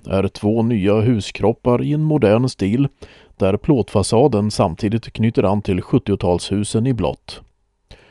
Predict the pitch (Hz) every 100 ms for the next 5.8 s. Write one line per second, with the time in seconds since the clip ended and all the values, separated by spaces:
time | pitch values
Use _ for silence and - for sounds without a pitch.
0 | _ _ - - 80 80 69 - 113 95
1 | 113 120 120 117 120 101 - 104 113 127
2 | 123 - 113 113 113 113 107 101 80 127
3 | 117 98 120 135 - _ _ _ _ _
4 | - 80 73 - - 101 120 120 107 110
5 | 110 113 - 98 101 120 117